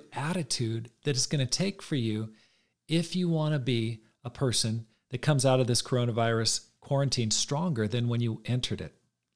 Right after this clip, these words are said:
What else can you do? Fourth thing, create a campaign for yourself and your ministry.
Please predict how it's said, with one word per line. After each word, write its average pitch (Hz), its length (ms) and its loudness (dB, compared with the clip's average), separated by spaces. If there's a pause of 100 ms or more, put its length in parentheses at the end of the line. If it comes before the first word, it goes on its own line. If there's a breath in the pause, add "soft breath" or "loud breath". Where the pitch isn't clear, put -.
(840 soft breath)
What 147 120 2
else 151 160 4
can 127 160 2
you 110 80 2
do? 92 220 -6 (680 soft breath)
Fourth 139 260 2
thing, 95 380 -2
create 139 320 2
a 190 60 -2
campaign 131 680 0
for 131 140 -6
yourself 104 580 0 (560)
and 110 300 0
your 107 100 2
ministry. 101 480 0